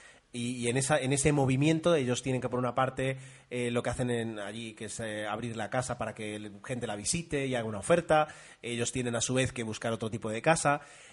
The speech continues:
y todo eso lo que, lo que va despertando, eh, son, mm, flashbacks de el pasado y de su vida en común.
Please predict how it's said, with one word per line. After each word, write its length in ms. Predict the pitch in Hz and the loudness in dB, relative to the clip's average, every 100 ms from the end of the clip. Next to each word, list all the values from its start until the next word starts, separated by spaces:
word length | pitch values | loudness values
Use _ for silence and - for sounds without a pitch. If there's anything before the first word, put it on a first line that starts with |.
| _ | _
y 140 | 160 135 | -8 6
todo 400 | 190 202 202 196 | 8 8 8 6
eso 240 | - 170 | 4 4
lo 140 | 147 | 4
que, 180 | 135 131 | 2 0
lo 180 | 127 123 | 2 2
que 120 | 123 | 4
va 120 | 123 | 4
despertando, 760 | 160 165 160 143 180 160 170 - | 4 4 0 4 4 4 2 -2
eh, 300 | - 123 120 117 | -4 0 0 0
son, 460 | - 165 165 170 | 6 6 6 0
mm, 240 | 131 120 117 | -6 -6 -6
flashbacks 720 | - 165 170 160 165 - - _ - _ _ | 4 4 6 2 0 -8 -18 _ -20 _ _
de 580 | 113 131 131 143 131 - | -4 2 4 2 0 -8
el 260 | 135 120 120 | -4 -4 -2
pasado 520 | 113 - 165 156 170 | -4 2 4 4 2
y 100 | 139 | 0
de 80 | 127 | 0
su 140 | - | 0
vida 180 | 127 139 | -2 0
en 100 | 135 | 0
común. 360 | 113 110 101 | -2 -6 -8